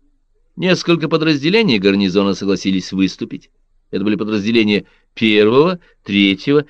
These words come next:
сто семьдесят шестого и сто восьмидесятого пехотных полков. Остальные выступить отказались. Преображенские,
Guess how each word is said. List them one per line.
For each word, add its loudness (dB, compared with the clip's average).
сто 0
семьдесят -2
шестого 0
и -2
сто 2
восьмидесятого -2
пехотных -4
полков. -10
Остальные 2
выступить -6
отказались. -4
Преображенские, 0